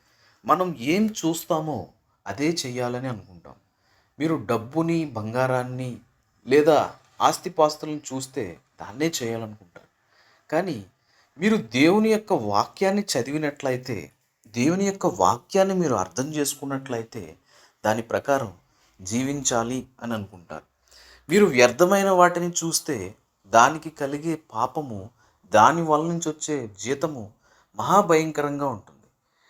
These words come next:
కాబట్టి ప్రభువారు చెప్తూ ఉన్నారు, "రెండు కన్నులు కలిగి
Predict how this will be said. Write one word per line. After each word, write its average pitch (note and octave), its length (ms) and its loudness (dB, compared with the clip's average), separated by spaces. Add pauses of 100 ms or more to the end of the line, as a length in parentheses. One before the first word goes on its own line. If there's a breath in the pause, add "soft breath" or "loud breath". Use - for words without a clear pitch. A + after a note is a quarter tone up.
(180)
కాబట్టి D#3 680 2 (840)
ప్రభువారు F#3 420 4
చెప్తూ D3+ 360 -6
ఉన్నారు, A2 420 -6 (920)
"రెండు C#3 340 0
కన్నులు G#3 440 4
కలిగి E3+ 720 0